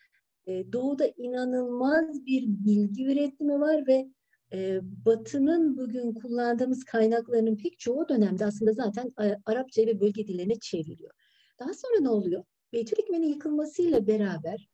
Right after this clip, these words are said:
hatta ondan biraz önce bu bilgi ve medeniyet birikimi Akdeniz boyunca Avrupa'ya doğru seyahat etmeye başlıyor ve özellikle on ikinci ve on üçüncü yüzyılda Toledo Okulu dediğimiz İspanya'daki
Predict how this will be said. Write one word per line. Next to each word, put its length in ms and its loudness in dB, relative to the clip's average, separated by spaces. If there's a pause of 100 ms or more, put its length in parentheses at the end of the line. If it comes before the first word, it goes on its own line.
hatta 340 -2
ondan 420 2
biraz 360 0
önce 380 -4 (560)
bu 300 -2
bilgi 540 -2 (120)
ve 140 6
medeniyet 680 -2
birikimi 480 -4 (140)
Akdeniz 580 0
boyunca 380 2
Avrupa'ya 460 2
doğru 180 -6
seyahat 440 -2
etmeye 460 -6
başlıyor 640 0
ve 140 2 (520)
özellikle 680 -2
on 140 2
ikinci 440 -2
ve 80 4
on 160 2
üçüncü 400 -4
yüzyılda 600 -2 (460)
Toledo 320 0
Okulu 500 -6
dediğimiz 420 -4
İspanya'daki 880 -2